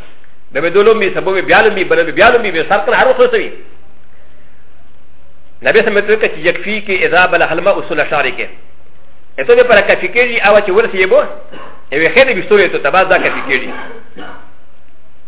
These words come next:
وليس علي بل زوائبها. دا کوسۍ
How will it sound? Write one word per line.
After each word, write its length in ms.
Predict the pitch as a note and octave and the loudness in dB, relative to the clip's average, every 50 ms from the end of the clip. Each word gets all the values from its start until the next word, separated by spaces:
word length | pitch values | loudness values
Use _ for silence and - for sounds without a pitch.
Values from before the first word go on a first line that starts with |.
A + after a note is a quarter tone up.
| - - - - - - - - - - - - - - - - | -8 -8 -8 -8 -8 -8 -8 -8 -8 -8 -8 -8 -8 -8 -8 -4
وليس 360 | - B2+ E3 A3 C4+ D4+ - C4 | 2 4 4 6 4 4 4 4
علي 360 | B3+ A#3 A3+ A#3+ B3+ B3+ A#3 | 6 6 6 6 6 6 4
بل 320 | - - A#3 A#3+ A#3 A#3+ | 4 4 4 4 4 6
زوائبها. 840 | F#3+ F#3 F#3+ F#3+ G#3 G3+ F#3+ E3+ - C3+ B2+ C#3+ C3+ B2 - - - - - - - - - - - - - - - - - - - - - - - - - - - - - - - - | 6 6 6 6 6 4 2 2 0 0 2 2 2 2 2 -4 -6 -8 -8 -8 -8 -8 -8 -8 -8 -8 -8 -8 -8 -8 -8 -8 -8 -8 -8 -8 -8 -8 -8 -8 -8 -8 -8 -8 -2 0
دا 100 | E3+ G3+ | 0 2
کوسۍ 360 | G3+ - F#3+ F3+ - - C#4+ | 2 2 0 2 2 2 2